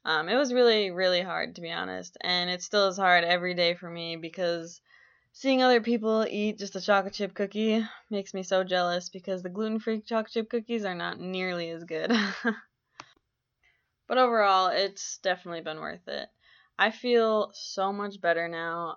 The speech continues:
Uh, I don't feel sick every day. My stomach doesn't hurt constantly.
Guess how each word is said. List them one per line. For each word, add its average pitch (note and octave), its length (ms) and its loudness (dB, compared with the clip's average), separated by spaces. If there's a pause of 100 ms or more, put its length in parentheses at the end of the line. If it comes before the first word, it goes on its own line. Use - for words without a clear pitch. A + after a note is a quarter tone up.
Uh, - 300 -4
I G2 160 -2
don't F3 220 -6
feel F3 240 -4
sick G3+ 360 -8
every F#3 280 -2
day. E3+ 460 0
My E3+ 160 -8
stomach F3+ 360 -10
doesn't F3 320 -6
hurt E3+ 480 -6 (380)
constantly. E3 960 -8